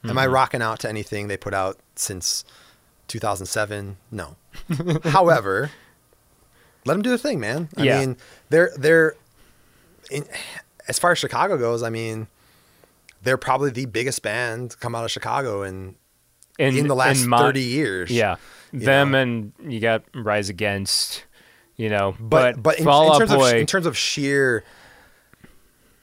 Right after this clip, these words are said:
Speaker 1: people know who they are, there isn't a band in Chicago that people know more than them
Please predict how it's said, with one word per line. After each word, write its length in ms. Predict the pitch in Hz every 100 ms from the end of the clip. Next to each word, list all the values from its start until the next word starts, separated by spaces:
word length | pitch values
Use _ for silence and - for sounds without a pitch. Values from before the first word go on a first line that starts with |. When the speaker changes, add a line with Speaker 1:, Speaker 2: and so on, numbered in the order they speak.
| _ _ _
Speaker 1:
people 420 | - 156 151 123
know 340 | 110 113 123 127
who 160 | - 123
they 140 | 110
are, 520 | 95 107 139 170 165 _ _ _ _ _
there 200 | 127 131 _
isn't 300 | 147 143 151
a 80 | 135
band 560 | 110 120 120 107 98 101
in 120 | 110
Chicago 540 | - 117 113 110 98
that 120 | 98 95
people 220 | 117 107
know 180 | 104 101
more 280 | 95 98
than 200 | 95 92
them 420 | 90 90 90 87